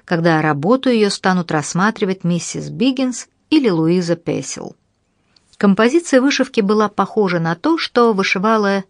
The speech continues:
Д Джи. На желтом фоне по центру желуди со шляпками в клеточку,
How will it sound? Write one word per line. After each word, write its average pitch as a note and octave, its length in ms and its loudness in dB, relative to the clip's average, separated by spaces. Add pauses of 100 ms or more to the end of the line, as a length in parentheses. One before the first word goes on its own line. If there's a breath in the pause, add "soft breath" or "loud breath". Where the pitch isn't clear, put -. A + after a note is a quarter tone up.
Д F#3 240 -2
Джи. F3+ 360 -2 (580 soft breath)
На F3 140 0
желтом F3+ 360 0
фоне A3 340 2
по E3 160 -4
центру A3+ 420 0
желуди E3 460 -2
со D3 180 -8
шляпками D#3+ 500 -4
в - 100 -16
клеточку, - 600 -4